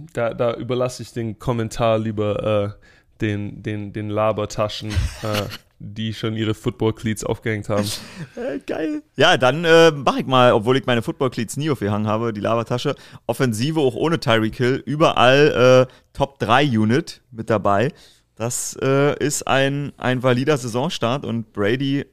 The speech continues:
Speaker 2: hat in dem Spiel zweiundfünfzig Passversuche gemacht, einunddreißig einundvierzig Niederlage, nur sechs Rushes, das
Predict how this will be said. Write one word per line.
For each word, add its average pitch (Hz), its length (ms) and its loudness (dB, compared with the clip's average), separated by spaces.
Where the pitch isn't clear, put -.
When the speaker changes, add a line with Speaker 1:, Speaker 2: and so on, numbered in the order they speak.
Speaker 2:
hat 117 140 -10
in 113 120 -4
dem 110 180 -4
Spiel 127 520 -2
zweiundfünfzig - 680 -10
Passversuche 92 560 -8
gemacht, 90 360 -6
einunddreißig 110 600 0
einundvierzig 110 600 -4
Niederlage, 104 720 -2
nur 101 180 -10
sechs 117 360 -6
Rushes, 117 340 -2
das 113 100 -6